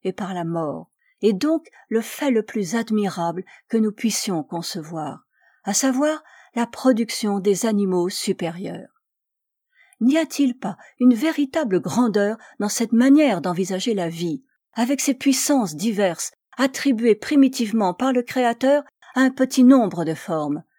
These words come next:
ou même à une seule ? Or, tandis que notre planète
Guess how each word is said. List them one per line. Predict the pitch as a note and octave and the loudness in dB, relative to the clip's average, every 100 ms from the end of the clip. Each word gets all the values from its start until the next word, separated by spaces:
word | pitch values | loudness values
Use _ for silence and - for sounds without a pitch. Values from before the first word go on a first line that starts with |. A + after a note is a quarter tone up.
| _ _ - | _ _ 0
ou | G#3 | 2
même | G3+ G3+ F3 - - | 4 2 -2 -8 -4
à | F#3+ | 0
une | G#3+ | 0
seule ? | G#3+ C#4 B3+ E3+ E3 _ _ _ _ _ _ - | 0 -2 -2 -4 -12 _ _ _ _ _ _ -4
Or, | B3+ A#3 - _ _ _ | -2 -2 -8 _ _ _
tandis | F#3+ F3 E3+ A#3 | -4 -4 -2 -4
que | F#3+ | -2
notre | F#3 F3 F3 | -4 -4 -8
planète | - G3+ A#3 A3+ - - | -8 -2 -2 -2 -8 -20